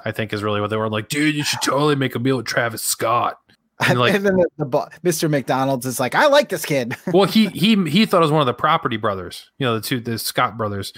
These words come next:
Speaker 1: Uh,
Speaker 2: Oh.
Speaker 1: yeah, so the, he thought it was one of them, and turns out it was a rapper, and it was awkward, but he gave his own sandwich, which really is just an edited quarter pounder.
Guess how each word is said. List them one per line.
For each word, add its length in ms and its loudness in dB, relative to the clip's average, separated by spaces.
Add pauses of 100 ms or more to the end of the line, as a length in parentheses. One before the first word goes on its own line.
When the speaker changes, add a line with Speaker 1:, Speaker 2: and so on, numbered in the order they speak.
(260)
Speaker 1:
Uh, 300 2
Speaker 2:
Oh. 500 0 (180)
Speaker 1:
yeah, 280 2
so 140 0
the, 100 2
he 180 2
thought 180 2
it 20 2
was 100 -2
one 140 2
of 100 -4
them, 460 0 (320)
and 340 -6
turns 240 -4
out 140 -4
it 20 -6
was 120 -8
a 40 -6
rapper, 400 -4
and 100 -8
it 40 -6
was 120 -4
awkward, 540 -6
but 140 -12
he 100 -20
gave 160 -4
his 120 -8
own 100 -8
sandwich, 340 -10 (280)
which 180 0
really 180 6
is 80 2
just 220 0
an 240 -2
edited 360 -2
quarter 280 -2
pounder. 460 -2